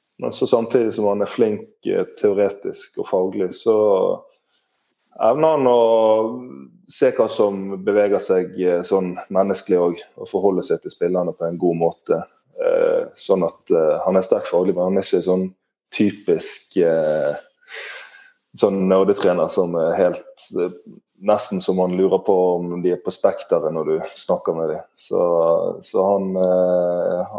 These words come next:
han er, han, jeg synes han er en utrolig god trener som, jeg synes det er litt synd at hvis folk rundt skal,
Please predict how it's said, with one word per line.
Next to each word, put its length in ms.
han 140
er, 180
han, 460
jeg 80
synes 180
han 160
er 160
en 320
utrolig 840
god 200
trener 260
som, 460
jeg 60
synes 220
det 100
er 240
litt 160
synd 240
at 280
hvis 260
folk 240
rundt 600
skal, 400